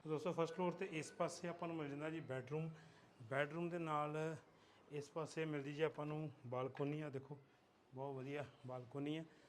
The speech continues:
ਔਰ ਇਸੇ ਹੀ ਕਮਰੇ ਨਾਲ ਇੱਥੇ ਅਟੈਚ ਵਾਸ਼ਰੂਮ ਵੀ ਆ। ਇਹ ਵਾਸ਼ਰੂਮ ਇੱਧਰ ਆਪਾਂ ਨੂੰ ਅਟੈਚ ਵਾਸ਼ਰੂਮ ਜਿਹੜਾ ਵਾ ਉਹ ਮਿਲ ਜਾਂਦਾ। ਔਰ ਇੱਕ ਬੈਡਰੂਮ ਹੋਰ ਹੈ, ਜਾਣੀ ਕਿ ਟੋਟਲ ਥ੍ਰੀ ਬੈਡਰੂਮ ਦਾ ਘਰ ਆ। ਇਸ ਬੈਡਰੂਮ ਦੇ ਨਾਲ ਵਾਸ਼ਰੂਮ ਜਿਹੜਾ ਉਹ ਨਹੀਂ ਆ।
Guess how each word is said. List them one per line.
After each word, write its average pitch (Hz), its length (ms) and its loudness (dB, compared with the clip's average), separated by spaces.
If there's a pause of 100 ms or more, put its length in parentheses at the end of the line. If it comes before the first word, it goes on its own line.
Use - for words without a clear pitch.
(220)
ਔਰ 139 140 2
ਇਸੇ 147 380 -2
ਹੀ 160 380 4
ਕਮਰੇ 147 280 0
ਨਾਲ 147 220 2
ਇੱਥੇ 147 400 0 (460)
ਅਟੈਚ 139 460 6
ਵਾਸ਼ਰੂਮ 139 460 2
ਵੀ 147 120 2
ਆ। 156 80 -4 (220)
ਇਹ 139 100 2
ਵਾਸ਼ਰੂਮ 135 440 0 (640)
ਇੱਧਰ 139 180 -6
ਆਪਾਂ 139 200 -6
ਨੂੰ 147 120 -6
ਅਟੈਚ 131 320 -4
ਵਾਸ਼ਰੂਮ 131 480 -4
ਜਿਹੜਾ 135 160 -6
ਵਾ 143 80 -6
ਉਹ 147 200 -8
ਮਿਲ 139 160 -4
ਜਾਂਦਾ। 127 240 -8 (640)
ਔਰ 143 480 0
ਇੱਕ 151 380 -2 (220)
ਬੈਡਰੂਮ 143 400 4
ਹੋਰ 135 200 4
ਹੈ, 165 80 8
ਜਾਣੀ 156 200 2
ਕਿ 160 180 0 (480)
ਟੋਟਲ 156 300 4
ਥ੍ਰੀ 160 400 4 (200)
ਬੈਡਰੂਮ 147 460 6 (480)
ਦਾ 151 120 4
ਘਰ 147 220 4
ਆ। 165 80 6
ਇਸ 151 260 -2
ਬੈਡਰੂਮ 151 380 2
ਦੇ 160 80 0
ਨਾਲ 156 160 2
ਵਾਸ਼ਰੂਮ 139 520 0
ਜਿਹੜਾ 147 160 2
ਉਹ 147 100 0
ਨਹੀਂ 143 220 0
ਆ। 160 100 -4